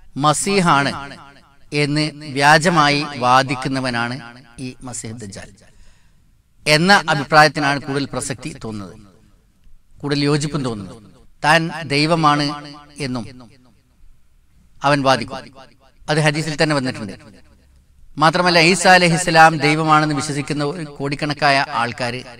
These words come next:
ഉണ്ട്. അവർക്കിടയിൽ കൂടുതൽ സ്വാധീനം കിട്ടാൻ വേണ്ടി താൻ ദൈവമാണ്, താനാണ് ആ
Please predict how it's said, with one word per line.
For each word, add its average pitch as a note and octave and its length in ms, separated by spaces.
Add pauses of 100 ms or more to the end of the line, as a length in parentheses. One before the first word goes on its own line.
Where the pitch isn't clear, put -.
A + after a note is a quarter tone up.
(180)
ഉണ്ട്. G2+ 180 (720)
അവർക്കിടയിൽ D#3+ 760
കൂടുതൽ E3 680 (420)
സ്വാധീനം D#3+ 460
കിട്ടാൻ C3+ 260
വേണ്ടി A#2 180
താൻ C3+ 360
ദൈവമാണ്, C#3 520 (680)
താനാണ് D3 420 (380)
ആ C#3 80